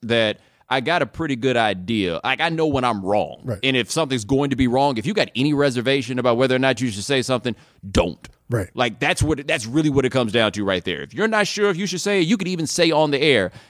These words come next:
Speaker 1: "Yep, almost said something."
Speaker 2: <laughs>
Speaker 1: But if you really have a reservation,
Speaker 2: Don't,
Speaker 1: don't.
Speaker 2: don't
Speaker 1: 'Cause
Speaker 2: trust your gut.
Speaker 1: Right, 'cause then also if you have the reservation and then they come and they do something to you, you get in trouble. I mean, what are you really going to say? Like, people always get mad when they get in trouble at this stuff, and I shouldn't have.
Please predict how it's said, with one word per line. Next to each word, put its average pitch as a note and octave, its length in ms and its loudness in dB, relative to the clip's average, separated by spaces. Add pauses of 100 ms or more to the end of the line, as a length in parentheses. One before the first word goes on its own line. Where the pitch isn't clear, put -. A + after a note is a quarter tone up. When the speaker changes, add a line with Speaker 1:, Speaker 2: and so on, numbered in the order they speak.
Speaker 1:
"Yep, - 380 0
almost F#2 440 -2
said A#3+ 220 -2
something." D#3 440 0
Speaker 2:
<laughs> - 80 -10 (120)
Speaker 1:
But E3 340 2
if G3 200 -2
you G#3+ 180 2
really F#3 280 2
have F#3 180 2
a - 20 2
reservation, F3+ 800 0
Speaker 2:
Don't, D#3 320 2
Speaker 1:
don't. - 0 -
Speaker 2:
don't D#3+ 200 4
Speaker 1:
'Cause - 140 -20
Speaker 2:
trust D#3 200 2
your D3 80 4
gut. C3+ 240 4
Speaker 1:
Right, G#3+ 240 4
'cause F#3+ 100 2
then C4 160 4
also A#3+ 220 4
if F3 60 0
you G3 40 6
have G3+ 100 0
the F#3 60 2
reservation F#3 640 2 (320)
and E3 120 2
then F#3+ 100 2
they F3+ 100 4
come F3+ 220 2
and E3+ 100 -2
they D#3+ 60 2
do G3+ 160 0
something E3 260 0
to E3+ 120 0
you, D#3+ 100 4
you D#3 120 -2
get D#3+ 140 2
in C3 100 2
trouble. E3 400 2 (100)
I G3 60 -4
mean, G3 100 6
what B3 120 4
are - 20 4
you A3+ 120 4
really E3 320 4
going C#3+ 260 4
to G#2+ 40 0
say? C#3+ 220 2
Like, G#2 160 0
people A#3 220 0
always G#3 180 0
get D#3+ 140 -2
mad B2+ 340 2
when C#3+ 80 -6
they D3+ 100 -2
get D3+ 120 -4
in D3 80 -4
trouble D#3 260 0
at C3+ 80 -4
this D3 140 -6
stuff, D#3 260 0
and C3 80 0
I C#3+ 60 2
shouldn't D3+ 260 -2
have. C3+ 120 -4